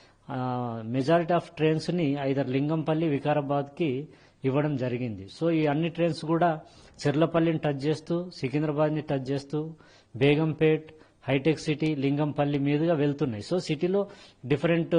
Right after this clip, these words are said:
ఇంపార్టెంట్ స్టేషన్స్ని టచ్ చేయడం వల్ల ప్రయాణికులంతా కూడా only సికింద్రాబాద్ కానీ ఇంకా ఏదైనా ఇంపార్టెంట్ స్టేషన్కే రాకుండా తమ తమ ప్రాంతానికి దగ్గరలో ఉన్న స్టేషన్కి వెళ్లేందుకు అవకాశాలు ఉంటాయి. దీంతో పాటే చెర్లపల్లి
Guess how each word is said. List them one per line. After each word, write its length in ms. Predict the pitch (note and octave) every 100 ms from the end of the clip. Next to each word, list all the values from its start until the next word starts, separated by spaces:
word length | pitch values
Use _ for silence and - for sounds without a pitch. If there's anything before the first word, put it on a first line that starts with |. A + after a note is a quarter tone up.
| D#3 D3 C#3 - - _ -
ఇంపార్టెంట్ 640 | C#3 C#3 F3 F3 F3 E3
స్టేషన్స్ని 600 | D#3 - D#3+ E3 D#3+ D#3+
టచ్ 280 | C#3+ C#3+ C3
చేయడం 260 | D#3+ D3+ D3
వల్ల 420 | D3 F#3 C3+ D#3+ - _ -
ప్రయాణికులంతా 680 | D3 E3 F3+ E3 D#3 D#3+ F3
కూడా 220 | E3 F3+
only 320 | D3+ D#3 E3+
సికింద్రాబాద్ 640 | D#3 C#3+ D3+ D3+ C#3+ C#3+ C#3
కానీ 320 | C3+ C#3+ F#3+
ఇంకా 320 | D#3 D#3 C#3+ - - -
ఏదైనా 260 | C3+ C#3+ C#3+
ఇంపార్టెంట్ 440 | C#3 D#3+ D3 D3
స్టేషన్కే 480 | - C#3+ C3+ C#3 C#3
రాకుండా 520 | B2 B2+ - D3+ G#3+ A3 - - -
తమ 120 | D3 D3+
తమ 220 | E3 D#3
ప్రాంతానికి 560 | - D3 D3+ E3+ E3
దగ్గరలో 420 | C3+ C3+ C#3+ D3 D3
ఉన్న 140 | C#3+
స్టేషన్కి 720 | C3+ C3+ C3 D3 D3 E3 C3 - - _ -
వెళ్లేందుకు 440 | C#3+ D#3+ F3 E3+
అవకాశాలు 480 | C#3 C3+ C3+ - G#2+
ఉంటాయి. 280 | F#2 F2+ D#2+ _ _ _ -
దీంతో 360 | A2+ E3 F3+ G3
పాటే 500 | F#3 F3 E3+ G#3+ G#3 - _ _ _ _ - - - - - -
చెర్లపల్లి 840 | D#3+ F#3 F#3+ F#3 F#3 F#3+ F#3+ G3